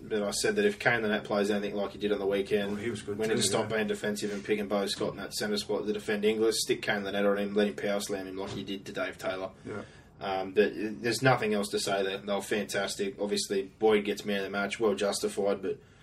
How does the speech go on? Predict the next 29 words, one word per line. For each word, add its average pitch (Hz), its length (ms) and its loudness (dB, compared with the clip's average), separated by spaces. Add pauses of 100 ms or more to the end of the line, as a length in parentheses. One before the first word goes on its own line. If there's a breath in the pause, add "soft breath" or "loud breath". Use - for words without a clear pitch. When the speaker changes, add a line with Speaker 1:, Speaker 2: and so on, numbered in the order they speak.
(220 loud breath)
Speaker 1:
could 110 120 2
have 104 140 2
gone 101 180 4
to - 80 -4
any 95 140 -4
number 95 240 -4
of 92 120 -4
players. 92 380 -2
Gagai 104 380 4
showed 101 260 2
himself 101 380 0
to 104 80 -6
be 101 80 2
a 95 40 -2
fantastic 101 640 -4
young 101 220 -2
centre, 104 460 0
moved, 104 360 0
uh, 98 200 -2
there 104 160 4
from 104 100 -6
the 101 60 -2
Broncos 107 440 2
after 98 300 0
discretion, 110 600 0 (280 loud breath)
was 123 200 6
a 104 60 4
fullback, 117 540 2
but 101 200 2